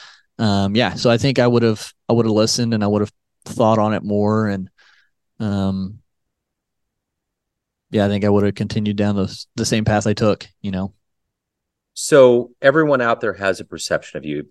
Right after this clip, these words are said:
Speaker 2: pockets of people, family, friends,
Speaker 1: Mm-hmm.
Speaker 2: clients, colleagues, but you run the show.
Speaker 1: Mm-hmm.
Speaker 2: What is your perception of you? Who do you think you are?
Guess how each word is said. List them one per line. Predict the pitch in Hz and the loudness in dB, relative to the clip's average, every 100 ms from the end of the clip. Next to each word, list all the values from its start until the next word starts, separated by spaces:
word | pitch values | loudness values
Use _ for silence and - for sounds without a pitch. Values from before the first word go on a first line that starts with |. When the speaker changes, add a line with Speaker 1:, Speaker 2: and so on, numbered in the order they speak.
| - | -4
Speaker 2:
pockets | 90 - 80 | -2 -2 -6
of | - | -10
people, | 82 - - | -12 -12 -10
family, | - 101 98 95 | -2 0 0 -2
friends, | - 98 90 90 85 | -2 0 0 -2 -8
Speaker 1:
Mm-hmm. | 117 | -6
Speaker 2:
clients, | 101 87 87 80 | 0 2 2 -2
colleagues, | - 85 80 82 82 82 85 | -4 0 0 0 -2 -4 -10
but | - 92 | -10 -10
you | 92 90 120 131 | -10 -6 -2 2
run | 107 95 92 | 4 4 4
the | 85 | 0
show. | - - 80 73 73 - _ _ 101 | -2 0 2 2 -2 -6 _ _ -2
Speaker 1:
Mm-hmm. | 127 | 6
Speaker 2:
What | 180 | 8
is | 160 120 | 8 6
your | 131 135 | 2 2
perception | - - 92 80 - | 0 -2 -2 -2 -4
of | 76 | -4
you? | 78 | -4
Who | 73 | 0
do | 95 | 0
you | 95 | 0
think | 92 82 - | -2 -4 -2
you | 71 | -4
are? | - - | -6 -12